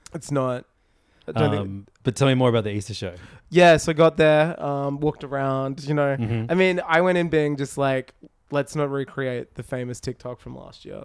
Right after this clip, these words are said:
Speaker 1: Like, you can't, if you're gonna compare yourself to something that you did last year, it's never gonna hit.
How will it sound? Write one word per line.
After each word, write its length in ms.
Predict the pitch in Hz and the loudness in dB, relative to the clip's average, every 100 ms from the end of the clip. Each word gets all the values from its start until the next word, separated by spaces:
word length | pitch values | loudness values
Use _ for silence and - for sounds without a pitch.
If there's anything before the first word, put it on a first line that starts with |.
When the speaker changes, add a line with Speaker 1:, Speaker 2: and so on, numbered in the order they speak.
| - | -14
Speaker 1:
Like, 300 | 71 - _ _ _ _ - _ | -14 -14 _ _ _ _ -20 _
you 100 | 156 | -16
can't, 240 | - 170 | -8 -8
if 80 | 131 | -6
you're 60 | 147 | -6
gonna 100 | 151 | -4
compare 300 | 156 139 131 | -4 -6 -6
yourself 600 | 127 127 131 123 117 - _ _ _ _ _ _ _ _ | -8 -10 -10 -10 -12 -18 _ _ _ _ _ _ _ _
to 140 | - 139 | -10 -6
something 400 | - 127 127 127 | -4 -2 -4 -6
that 160 | 123 - | -8 -10
you 60 | - | -10
did 140 | 127 127 | -6 -6
last 380 | 120 123 - | -6 -8 -8
year, 100 | 135 | -10
it's 140 | 135 - | -8 -10
never 180 | 131 - | -12 -10
gonna 160 | 123 | -12
hit. 300 | 113 120 - | -10 -10 -12